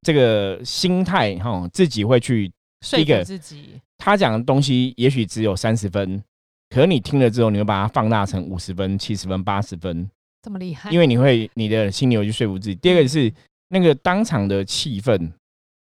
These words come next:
Speaker 1: 那么多人嘛，
Speaker 2: 都很嗨。
Speaker 1: 那我一个人可能不懂，我可能没有，只有可能被骗。可你看这么多人欸，所以应该大家都，不会这么多人都很笨，所以他应该是真的，你懂吗？你要用，用这种东西去说服自己嘛。
Speaker 2: 嗯。
Speaker 1: 所以变成说他讲的东西，他只要不要讲得太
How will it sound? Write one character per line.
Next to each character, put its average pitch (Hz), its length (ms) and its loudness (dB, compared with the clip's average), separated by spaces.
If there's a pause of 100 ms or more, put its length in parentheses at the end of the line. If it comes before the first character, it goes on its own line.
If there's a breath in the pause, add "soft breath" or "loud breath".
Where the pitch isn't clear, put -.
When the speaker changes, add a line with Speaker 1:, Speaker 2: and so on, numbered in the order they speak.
(340)
Speaker 1:
那 165 120 4
么 160 100 6
多 139 260 8
人 110 140 4
嘛， 82 260 -8 (400)
Speaker 2:
都 190 140 -6
很 185 100 -6
嗨。 147 60 -6
Speaker 1:
那 294 100 6
我 170 140 8
一 165 40 4
个 175 100 4
人 160 80 6
可 156 100 2
能 117 280 2 (120)
不 - 100 -2
懂， 113 220 2
我 110 60 -2
可 135 60 0
能 120 80 2
没 127 100 2
有， 120 80 2
只 110 100 -2
有 123 60 2
可 101 60 -4
能 104 80 2
被 120 140 4
骗。 98 360 -2 (360)
可 190 120 0
你 185 40 6
看 190 140 6
这 185 80 6
么 170 60 4
多 170 180 6
人 117 120 4
欸， 101 140 0
所 147 160 2
以 135 60 4
应 143 80 2
该 156 140 4
大 147 160 -2
家 131 100 2
都， 135 160 0 (220)
不 147 80 2
会 208 100 6
这 196 100 0
么 170 80 4
多 156 120 6
人 131 80 4
都 139 100 6
很 107 100 2
笨， 98 300 0 (380)
所 156 100 2
以 - 20 2
他 151 120 6
应 143 60 4
该 139 100 6
是 143 100 4
真 120 240 2
的， 98 180 0
你 104 120 -2
懂 131 100 2
吗？ 104 160 -2
你 123 280 0
要 165 120 6
用， 160 160 8
用 139 160 4
这 143 80 2
种 98 300 0
东 127 120 6
西 127 160 2
去 123 140 2
说 113 240 0
服 101 80 -4
自 117 140 -4
己 - 160 -6
嘛。 82 180 -6
Speaker 2:
嗯。 - 60 -20 (240 loud breath)
Speaker 1:
所 220 160 6
以 - 20 8
变 208 160 4
成 185 80 6
说 185 160 4
他 196 100 4
讲 107 280 -2
的 104 80 -4
东 127 240 4
西， 120 260 0
他 165 180 0
只 143 140 -2
要 113 100 4
不 120 120 0
要 117 100 4
讲 101 180 -4
得 92 100 -4
太 101 360 -2